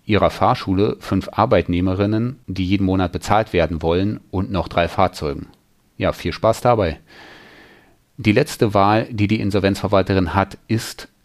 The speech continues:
dass sie der Schuldnerin die Geschäftstätigkeit so sehr erschwert, dass diese nur noch die Wahl hat, aufzugeben. Die Insolvenzverwalterin könnte vor Freigabe zum Beispiel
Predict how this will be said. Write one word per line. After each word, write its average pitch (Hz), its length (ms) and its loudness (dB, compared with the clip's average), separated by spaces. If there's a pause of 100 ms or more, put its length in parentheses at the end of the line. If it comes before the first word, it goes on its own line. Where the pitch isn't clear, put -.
(320)
dass 98 340 0
sie 95 200 2
der 92 160 2
Schuldnerin 98 560 0
die 92 120 -2
Geschäftstätigkeit 90 1120 -2 (120)
so 98 220 -2
sehr 82 200 2
erschwert, 90 600 0 (100)
dass 87 220 0
diese 90 240 0
nur 87 180 0
noch 85 160 -2
die 80 140 -4
Wahl 78 160 2
hat, 78 120 -6
aufzugeben. - 600 -10 (680)
Die 113 120 0
Insolvenzverwalterin 95 1160 2
könnte 87 300 -4
vor 95 240 0
Freigabe 90 920 0 (100)
zum 85 180 -6
Beispiel 82 680 -2